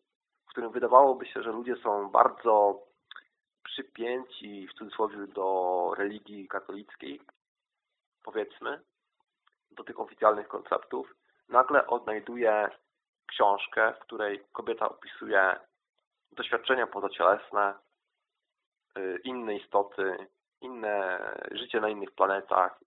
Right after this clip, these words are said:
inne światło na, znowu, znowu inne światło na religię rzuca.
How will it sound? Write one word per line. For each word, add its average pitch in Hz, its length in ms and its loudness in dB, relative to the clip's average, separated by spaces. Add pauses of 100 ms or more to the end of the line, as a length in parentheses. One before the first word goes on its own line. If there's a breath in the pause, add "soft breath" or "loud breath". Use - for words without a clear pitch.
inne 127 320 -8
światło 104 460 2
na, 95 460 4 (120)
znowu, 120 280 -2
znowu 139 280 8
inne 113 300 -4
światło - 320 2
na 101 120 4
religię 101 440 -4
rzuca. 101 440 0